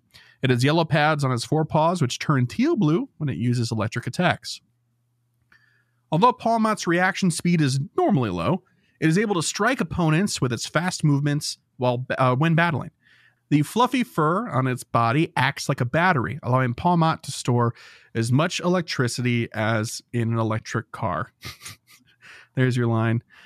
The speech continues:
Um, and then I didn't include this, but it's the only Pokemon known to know the move Double Shock, if I remember that correctly. Stats include max C P at forty, twenty-six thirty-four, and at fifty, twenty-nine seventy-eight.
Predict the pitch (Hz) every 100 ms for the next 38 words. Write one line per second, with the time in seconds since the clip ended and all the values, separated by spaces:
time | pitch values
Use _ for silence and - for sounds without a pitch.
0 | - _ 113 113 113 - 120 123 120 110
1 | - 107 107 90 160 160 147 156 139 143
2 | - 131 127 - - 151 180 214 - 175
3 | 165 160 151 135 135 135 135 135 127 -
4 | 120 120 120 120 117 117 117 117 117 123
5 | 151 - 165 165 180 - _ _ _ _
6 | 135 131 131 135 135 135 139 143 135 -
7 | 151 165 _ - - - _ _ _ _
8 | _ _ _ - - 185 202 170 185 139
9 | - 160 156 165 156 170 143 - 170 139
10 | 120 - 180 247 240 - 202 - - 165
11 | 165 165 - 135 170 156 - - 143 -
12 | 165 156 - - 143 139 170 135 135 139
13 | - - 127 139 131 - 107 127